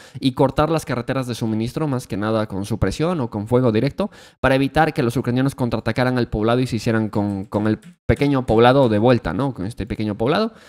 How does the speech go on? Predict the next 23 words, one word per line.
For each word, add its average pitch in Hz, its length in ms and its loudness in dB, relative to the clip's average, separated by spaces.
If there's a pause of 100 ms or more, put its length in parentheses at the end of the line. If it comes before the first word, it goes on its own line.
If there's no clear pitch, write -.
(160)
Ah, 98 340 -2
básicamente 170 440 -2
los 139 120 -2
rusos 151 220 -2
estaban 131 300 0
se-, 123 160 -4
jugando 131 400 0
a - 20 4
la, 117 140 2
la 113 80 2
segura 123 340 0
de 113 100 0
que 107 140 -6
querían 110 300 -2
tener 107 240 -2
el 113 100 -2
control 107 320 -4
del 104 140 -4
poblado 104 340 0
cien 107 200 -6
por 101 100 -6
ciento 107 200 -6
establecido 107 520 -2